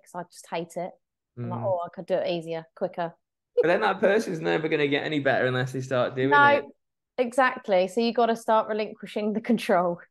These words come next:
Speaker 1: Get over
Speaker 2: Yeah, but it's,
Speaker 1: yourself.
Speaker 2: it's hard when you're always under so much pressure and every hour counts in a small business, doesn't it?
Speaker 1: Yeah.
Speaker 2: Everyone needs to be working at full capacity. So sometimes it just feels so painful to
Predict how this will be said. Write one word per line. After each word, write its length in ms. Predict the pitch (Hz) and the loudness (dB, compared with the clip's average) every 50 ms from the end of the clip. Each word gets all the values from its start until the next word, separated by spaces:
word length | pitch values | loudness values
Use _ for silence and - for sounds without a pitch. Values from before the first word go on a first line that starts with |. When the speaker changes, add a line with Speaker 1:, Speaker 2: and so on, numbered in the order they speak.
| _ | _
Speaker 1:
Get 160 | - 214 123 | -2 0 0
over 260 | 190 202 202 - 127 127 | 2 0 0 0 -2 -4
Speaker 2:
Yeah, 80 | 123 - | -6 -6
but 100 | 131 190 | -6 -4
it's, 160 | 247 277 - - | -6 -6 -4 -4
Speaker 1:
yourself. 100 | 262 247 | -4 -4
Speaker 2:
it's 140 | 233 - - | -4 -4 -4
hard 340 | 226 208 233 269 302 311 135 | -2 0 0 0 0 0 0
when 360 | 135 135 139 139 139 139 139 | 0 0 0 -2 -6 -10 -8
you're 180 | 135 143 143 139 | -4 0 2 2
always 200 | 139 139 139 127 | 2 2 2 0
under 180 | 127 131 135 | -4 -6 -6
so 200 | 131 131 131 127 | -8 -8 -8 -8
much 200 | 127 - - - | -8 -8 -10 -10
pressure 520 | - 127 120 123 127 - - 127 123 120 117 | -4 -2 -2 -2 -2 -4 -4 -2 0 0 0
and 120 | 113 117 - | 0 -2 -4
every 300 | - 113 117 113 117 113 | -4 -4 -2 0 2 2
hour 180 | 113 113 110 110 | 2 2 0 0
counts 380 | 110 - 113 131 151 143 135 | -2 -2 -4 -4 -4 -6 -6
in 60 | 127 | -8
a 40 | 123 | -8
small 260 | 117 - 117 110 104 98 | -6 -4 -4 -4 -4 -2
business, 360 | - 98 107 113 131 123 127 | -2 -4 -4 -4 -6 -6 -4
doesn't 240 | - 123 123 139 139 | -4 -4 -4 -2 -2
it? 40 | 113 90 | 0 2
Speaker 1:
Yeah. 100 | 107 123 | 2 2
Speaker 2:
Everyone 160 | 127 113 110 113 113 | 2 0 -2 -4 -6
needs 140 | - - - | -8 -12 -16
to 100 | _ 123 | _ -8
be 380 | 113 117 110 110 110 113 127 131 | -4 -2 -2 -2 -2 -4 -8 -4
working 360 | - 123 117 110 110 - 120 | 0 2 2 2 2 -2 -6
at 120 | 104 - - | -8 -8 -4
full 180 | - 117 110 | -2 -2 -2
capacity. 680 | 107 - - - 107 113 131 127 - - 101 98 95 104 | -2 -6 -6 -4 -2 -2 -2 -6 -8 -8 -6 -6 -6 -6
So 280 | - - 110 104 104 | -4 -4 -4 -4 -4
sometimes 580 | 104 - 123 120 123 127 123 107 101 101 104 117 | -4 -4 -4 -4 -4 -4 -6 -6 -8 -8 -10 -12
it 60 | - | -12
just 160 | 113 110 - | -14 -14 -10
feels 320 | - 113 110 107 107 110 - | -6 -4 -4 -4 -4 -6 -4
so 160 | 110 107 113 | -2 -2 -2
painful 600 | 113 - 113 110 113 123 131 131 117 98 98 98 - | -4 -4 -4 -2 0 0 -2 -2 -2 -2 -4 -4 -6
to 240 | - 95 95 98 | -6 -6 -6 -6